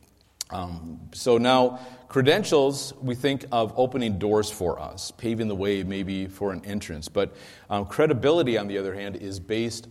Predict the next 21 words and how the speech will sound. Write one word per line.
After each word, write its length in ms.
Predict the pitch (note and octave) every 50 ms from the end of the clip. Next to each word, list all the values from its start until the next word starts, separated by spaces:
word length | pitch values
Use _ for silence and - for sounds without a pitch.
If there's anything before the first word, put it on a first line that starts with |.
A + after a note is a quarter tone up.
| -
on 440 | G#2 G#2 G#2 G2+ G2+ G2 G2 G2 -
your 180 | G#2 G2+ G2+ F#2
results, 640 | F#2 F2+ - F2+ F2 A2 G#2 E2+ B1+ - - - -
on, 200 | - G2 F#2+ G2
not 300 | G#2 A2 A2+ G#2 - -
on 220 | G#2 G#2 G#2 G2
potential. 600 | - F#2 D#2+ - - - B2+ A#2 - - - - -
Credi-, 320 | - - G#2+ G#2+ F#2+ G2+
credentials 600 | - - G#2 F#2+ F2+ A#2+ C#3 C#3 - B2 A2+ G#2+
can 140 | - - G#2
be 140 | F#2 G2+ G2
potential, 600 | F#2+ G2 D#2 - B2 A#2+ A#2 - F#2 F2 F2 - - - - - _ -
but 260 | G2 F#2 - - -
cred-, 300 | - A2 G2+ F#2+ F2+ - -
uh, 160 | G2 F#2 F#2
credibility 680 | - - B2 G#2+ G2 E2+ A2 A#2 A#2+ A2+ F#2 F2+ F2 E2+ - - - - - - _ -
is 160 | G#2 G2+ E2+
the 80 | F2+ F2+
results 500 | F2+ F2+ F#2 G#2+ A2 A2+ A#2 A2 - F2+
of 140 | E2 D#2
that. 400 | D2+ D#2 D#2+ D2+ C#2 E2+ - -